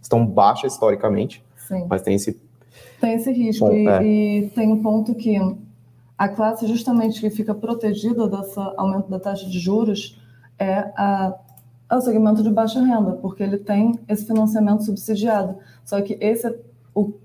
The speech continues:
Speaker 2: que principal, o que mais sofre com o aumento do custo de construção. Então, a gente segue monitorando essas duas variáveis pra mensurar um pouco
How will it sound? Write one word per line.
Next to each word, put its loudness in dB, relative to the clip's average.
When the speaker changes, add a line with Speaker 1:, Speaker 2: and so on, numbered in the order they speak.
Speaker 2:
que 0
principal, 0
o 2
que 0
mais 2
sofre 0
com 0
o 4
aumento 6
do 2
custo 2
de 0
construção. -2
Então, 0
a 2
gente 0
segue -2
monitorando 0
essas -8
duas -2
variáveis -2
pra -2
mensurar -2
um 0
pouco -4